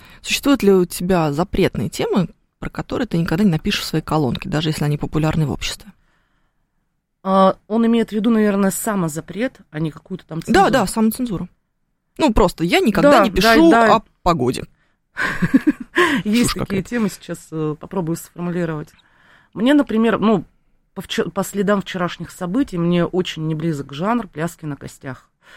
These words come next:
Speaker 2: У нас, если кто-то вчера умер, то сегодня обязательно все выходят, э, там, либо один обком,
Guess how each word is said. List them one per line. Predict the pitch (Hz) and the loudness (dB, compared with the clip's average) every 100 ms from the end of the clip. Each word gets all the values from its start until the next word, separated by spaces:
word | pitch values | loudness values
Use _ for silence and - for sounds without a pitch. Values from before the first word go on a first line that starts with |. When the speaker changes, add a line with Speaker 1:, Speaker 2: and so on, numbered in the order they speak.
| - _ | -20 _
Speaker 2:
У | 139 | -6
нас, | 151 - - | -6 -6 -12
если | 147 175 - | -4 -4 -4
кто-то | - - 131 | -10 -10 -10
вчера | - - 143 139 | -12 -8 -4 -2
умер, | 240 262 160 | 2 2 0
то | 131 | -6
сегодня | - 151 151 135 127 | -16 -6 -6 -4 -6
обязательно | 151 160 277 160 143 | -6 -4 -4 -6 -12
все | - 156 | -10 -10
выходят, | 139 - 247 196 - | -10 -8 -8 -8 -8
э, | - - - | -10 -10 -10
там, | - - - _ _ _ _ _ _ | -14 -16 -18 _ _ _ _ _ _
либо | 127 139 185 | -8 0 0
один | 208 247 214 | 2 2 2
обком, | - - 175 156 | -2 -4 -4 -4